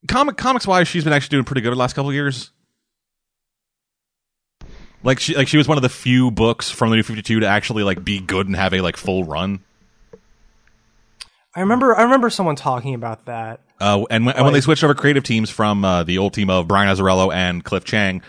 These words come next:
Speaker 1: over to the Finches, it actually, like, I was expecting a very significant drop in quality because, like, I never really read anything from Meredith Finch, and David Finch's art style was a bit more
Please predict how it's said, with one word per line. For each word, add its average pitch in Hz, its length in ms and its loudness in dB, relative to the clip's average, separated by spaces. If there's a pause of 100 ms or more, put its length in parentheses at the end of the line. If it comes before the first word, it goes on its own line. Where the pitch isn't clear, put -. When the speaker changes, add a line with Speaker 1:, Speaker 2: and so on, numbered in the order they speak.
(180)
Speaker 1:
over 98 220 2
to 98 320 0
the 98 220 -6
Finches, 92 560 -4 (880)
it 131 80 2
actually, 131 680 -2
like, 117 140 -4 (380)
I 160 80 2
was 190 100 4
expecting 165 320 -2
a 135 80 0
very 131 280 0
significant 113 600 0
drop 95 380 -2
in 90 100 -6
quality 80 380 -4
because, 98 160 -4
like, 101 100 -4
I 113 60 -2
never 151 180 0
really 135 160 0
read 110 160 2
anything 107 220 -2
from 101 100 -4
Meredith 98 240 0
Finch, 95 240 -2
and 87 240 -4
David 101 240 0
Finch's 92 400 -4
art 92 160 -4
style 92 340 0
was 87 220 0
a 90 60 -4
bit 98 180 -4
more 92 420 -2